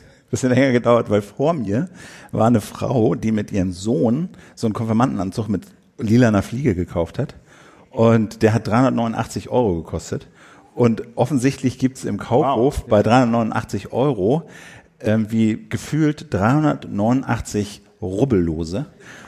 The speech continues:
Speaker 1: Und diese Frau, ich
Speaker 2: An der
Speaker 1: dachte,
Speaker 2: Kasse?
Speaker 1: ich dachte, was macht die da? Sie, so,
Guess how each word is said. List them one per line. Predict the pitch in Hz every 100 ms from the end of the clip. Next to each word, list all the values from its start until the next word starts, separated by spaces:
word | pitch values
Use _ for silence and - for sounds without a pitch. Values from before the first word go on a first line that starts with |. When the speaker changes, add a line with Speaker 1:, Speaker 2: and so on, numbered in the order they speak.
| -
Speaker 1:
Und | 127 113
diese | 120 127
Frau, | - - 71 131 175 240 - - - - - -
ich | 151
Speaker 2:
An | 160
der | 156
Speaker 1:
dachte, | 139
Speaker 2:
Kasse? | 190 143 180 247 -
Speaker 1:
ich | - 131
dachte, | - - 156
was | 160 -
macht | 147 - -
die | 180
da? | - 92 - - 127 123
Sie, | 143 180
so, | 117